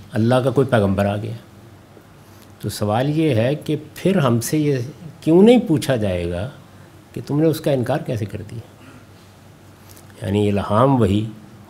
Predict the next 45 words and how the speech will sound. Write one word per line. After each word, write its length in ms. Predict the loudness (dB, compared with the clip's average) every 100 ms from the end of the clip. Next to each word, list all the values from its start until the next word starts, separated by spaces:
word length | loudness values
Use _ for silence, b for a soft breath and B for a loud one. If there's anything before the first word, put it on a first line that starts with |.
| -6
खुदा 280 | 0 4 4
वही, 340 | 4 2 0 -4 -10 -20 -20 -20 -20 -20 -20 -20 -20 -20 -20 -2
उसका 360 | 0 0 4 4 4
भेजा 320 | 2 6 6
हुआ 280 | 6 4 2
एक 160 | 0 -2
सफ़ीर 400 | -4 0 0 0
आ 100 | -2
गया। 240 | -4 -8 -16 -20 -20 -20 -20 -20 -20 -20 -20 -20 -20 -20 -20 -20 -20 -20 -12
तो 80 | -10 -6 -6
बच्चों 380 | -6 4 4 4
को 120 | 2
तो 120 | 2
आपको 380 | 0 -2 0 0
वहीं 240 | 2 6 6
से 140 | 8 4
शुरू 220 | 4 4
करना 280 | 4 0 0
चाहिए 360 | 0 0 2 0
जहाँ 240 | 0 -2 -2
से 140 | -2
अल्लाह 240 | -2 -2
ताला 240 | -2 -2 0
ने 120 | 2
इंसान 360 | 2 4 4 4
को 100 | 0
बनाया 320 | -2 -2 -6
है, 180 | -8 -14 B B B B -10
लेकिन 340 | -8 -4 -4 -2
जब 180 | -2 -2
वो 100 | -4
शऊर 400 | -2 -2 2 2
की 140 | 2 0
उम्र 200 | 0 -2
को 120 | -6
पहुँचें 580 | -4 0 0 0 -2 -2
तो 120 | -4
उनको 280 | -2 -2 -2
अल्लाह 280 | -4 -4 -6
के 120 | -8 -6
पैगंबरों 500 | -6 -6 -6 -6 -6
का 100 | -6
तारुफ़ 320 | -4 -4 -4
कराया 300 | -4 -2 0
जाएगा। 340 | 0 -2 -4